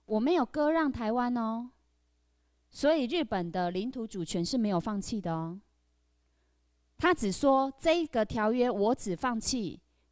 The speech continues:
台湾的管辖权而已哦。哎，有了解不？而且管辖权的部分就是我们现在在这块土地使用权，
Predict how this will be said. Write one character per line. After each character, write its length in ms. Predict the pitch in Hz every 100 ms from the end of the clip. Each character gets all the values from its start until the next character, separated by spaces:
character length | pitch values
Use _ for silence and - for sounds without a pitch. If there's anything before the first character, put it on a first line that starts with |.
| -
台 180 | 196
湾 220 | 202 226 233
的 280 | 196 151 - _
管 240 | - 156
辖 300 | 147 175 151
权 260 | 175 175 156
而 140 | 147
已 100 | 160 143
哦。 160 | 143 156 _ _ _ _ _ _ _ _ _ _ -
哎， 340 | 226 240 240 - _
有 100 | 175
了 160 | 175 202
解 160 | 214
不？ 220 | 180 135 - _ _ _ _ _ _ -
而 120 | 226
且 460 | - 262 190 147 - _ _ _ _
管 180 | - 196
辖 180 | 226 226
权 160 | 240
的 80 | 202
部 160 | 202 269
分 280 | - 247 196
就 160 | 262
是 360 | 233 262 202 175 - _ _ _ _ _ _ _ _ _
我 80 | -
们 140 | 202
现 160 | 214 285
在 100 | 269
在 120 | 269
这 100 | 262
块 160 | 269 269
土 140 | 175
地 320 | 170 240 170 185
使 220 | - 185
用 180 | 254 247
权， 420 | 208 160 143